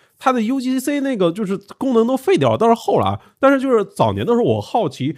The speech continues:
当时就是你们在做校内的时候怎么去刺激U G C呢？怎么就是，或者说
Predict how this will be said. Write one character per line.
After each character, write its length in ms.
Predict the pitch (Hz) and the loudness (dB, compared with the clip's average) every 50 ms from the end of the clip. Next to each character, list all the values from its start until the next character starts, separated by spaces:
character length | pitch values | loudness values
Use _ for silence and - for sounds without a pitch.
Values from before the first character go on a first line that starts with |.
| - _ _ _ _ | -10 _ _ _ _
当 200 | - 247 262 269 | 2 2 2 2
时 220 | - - 160 175 208 | -2 -2 -2 -2 -2
就 160 | 196 - 240 | -2 -2 -2
是 80 | 196 139 | -2 0
你 80 | 110 | -2
们 180 | 101 98 98 113 | -4 -4 -6 -4
在 200 | - 202 208 196 | -2 -2 -2 0
做 120 | 214 214 | 0 -4
校 300 | 196 - - 269 262 262 | -4 -2 -2 -2 -2 -2
内 140 | 269 330 - | -2 -4 -4
的 80 | 156 92 | -4 -4
时 80 | 127 | -4
候 80 | 120 120 | -4 -6
怎 180 | - - 107 | -6 -8 -8
么 340 | 90 87 92 110 135 175 202 - - _ _ _ | -8 -4 -2 0 0 0 0 -4 -10 _ _ _
去 260 | - - - 226 165 143 | -14 -10 -6 -6 -6 -4
刺 240 | - - - 214 | -6 -6 -8 -8
激 100 | 185 190 | -8 -6
U 140 | 202 208 202 | -6 -6 -6
G 120 | 196 220 214 | -6 -8 -8
C 140 | - 269 | -6 -6
呢？ 140 | 254 247 220 | -4 -4 -4
怎 140 | - - 113 | -4 -6 -6
么 140 | 92 92 104 | -8 -6 -6
就 140 | 143 185 185 | -6 -4 -4
是， 180 | 185 165 - - | -4 -4 -6 -6
或 200 | 160 - 254 202 | -6 -2 2 4
者 60 | 196 | 4
说 120 | 240 226 | 4 2